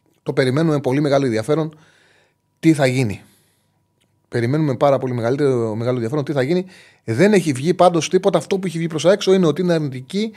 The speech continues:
για αναβολή η αεκ και ο Παναθηναϊκός. Θα δούμε τι θα γίνει, θα ενημερωθούμε. Δεν πιστεύω ότι υπάρχει περίπτωση να αναβληθεί όλη η αγωνιστική.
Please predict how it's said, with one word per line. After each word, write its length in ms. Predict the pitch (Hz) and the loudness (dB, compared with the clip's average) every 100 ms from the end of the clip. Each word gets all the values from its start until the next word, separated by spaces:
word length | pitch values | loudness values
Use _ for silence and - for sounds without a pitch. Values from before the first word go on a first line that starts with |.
| - _ | -18 _
για 140 | - 139 | -2 0
αναβολή 540 | 135 123 127 180 220 - - - | 0 0 0 0 -4 -8 -20 -6
η 180 | 131 165 | 0 4
αεκ 300 | 208 208 - | 4 4 -2
και 120 | 175 | -4
ο 40 | |
Παναθηναϊκός. 880 | 165 160 147 156 143 139 117 92 - _ _ _ _ _ _ _ | 0 0 0 0 0 0 -4 -6 -16 _ _ _ _ _ _ _
Θα 140 | 190 | 4
δούμε 220 | 170 156 | 4 2
τι 100 | 120 | 0
θα 120 | 127 127 | -2 0
γίνει, 260 | 165 196 | 2 0
θα 100 | 180 | 2
ενημερωθούμε. 720 | 165 143 143 139 127 110 110 | 2 2 2 2 0 -2 -4
Δεν 200 | 127 175 | 0 0
πιστεύω 320 | 180 175 180 151 | 0 2 2 2
ότι 100 | 127 | 0
υπάρχει 200 | 131 120 | -2 -2
περίπτωση 260 | 117 110 | -4 -6
να 60 | 110 | -6
αναβληθεί 280 | 107 101 120 | -8 -6 -4
όλη 140 | 110 | -2
η 20 | |
αγωνιστική. 680 | 104 104 101 107 - 143 185 | -2 -4 -8 -10 -6 -6 -6